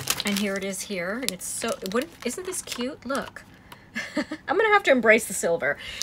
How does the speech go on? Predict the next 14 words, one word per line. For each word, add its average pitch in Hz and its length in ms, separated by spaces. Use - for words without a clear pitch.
But 233 120
anyway, 208 540
this 196 220
is 233 80
super 269 300
cute, 202 300
so - 120
I 180 40
can 196 140
use 202 160
this 233 180
in 233 100
the 254 80
planner. 151 460